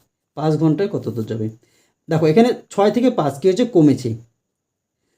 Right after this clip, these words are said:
তাহলে একটা মালগাড়ি একই গতিবেগে চলছে, সে যদি ছয় ঘন্টায় যায়, দুশো দশ কিমি পথ যেতে পারবে। তাহলে তুমি, সে যদি পাঁচ ঘন্টায় যায়, তাহলে কতটা যাবে? কম যাবে। ধরো, তুমি সাইকেল চালাচ্ছ,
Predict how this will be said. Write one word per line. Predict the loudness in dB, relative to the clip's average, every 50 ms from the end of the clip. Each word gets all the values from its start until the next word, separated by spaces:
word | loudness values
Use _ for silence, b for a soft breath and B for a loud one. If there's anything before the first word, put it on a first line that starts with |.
| _ _
তাহলে | 0 4 8 8 8
একটা | 8 6 4 4 4
মালগাড়ি | 6 6 4 6 6 6 6 6 6
একই | 4 0 -2 0 0 2 4 6
গতিবেগে | 4 6 6 6 4 6 4 4 4
চলছে, | 4 2 4 4 2 0
সে | 2 2 0
যদি | 4 4 4 4 2
ছয় | 4 6 6 8 8
ঘন্টায় | 8 6 6 6 6 6
যায়, | 6 6 6
দুশো | 4 2 2 4
দশ | 4 4 4 4 4
কিমি | 4 6 6
পথ | 6 4 4
যেতে | 4 2 2 0
পারবে। | -2 -2 -2 -4 -6 -8 -10 -16 _ _ _ _ _ _ _ _ _
তাহলে | -2 -2 -2
তুমি, | 2 0 0 0 -2 -2
সে | -2 0
যদি | 2 2 2 4
পাঁচ | 6 6 6 6 4 4
ঘন্টায় | 2 4 4 4 4
যায়, | 4 6 6
তাহলে | 6 6 6
কতটা | 2 0 0 0 0 0
যাবে? | 0 0 -2 -4 -4
কম | 6 6 8 8 8
যাবে। | 6 6 6 8
ধরো, | 8 6 6
তুমি | 6 6 4 4
সাইকেল | 6 6 6 6 6 4 4
চালাচ্ছ, | 4 2 0 0 -4 -6